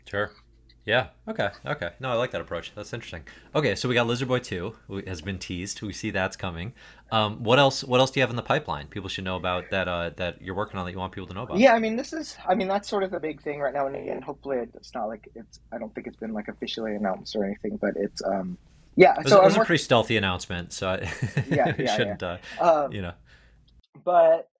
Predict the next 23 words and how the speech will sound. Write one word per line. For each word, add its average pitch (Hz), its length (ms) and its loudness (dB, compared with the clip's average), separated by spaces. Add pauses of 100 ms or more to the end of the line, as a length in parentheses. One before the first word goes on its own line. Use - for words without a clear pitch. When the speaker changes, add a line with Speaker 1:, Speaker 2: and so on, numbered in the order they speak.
Speaker 2:
you 190 180 -6
know, 214 140 2
there 208 220 -2
is, 190 320 -6
I 190 60 0
mean, 190 160 2
that's 175 200 2
sort 202 160 -4
of 131 100 -6
it. 160 200 -4
Like, 160 180 -6
I'm 165 100 -4
not 185 200 -6
someone 165 480 -4
who, 147 400 -6 (180)
I 156 120 -2
know 160 460 2
lots 131 260 0
of 143 100 -8
folks 135 320 -2
who 139 100 -6
are, 127 120 -2
like, 117 240 0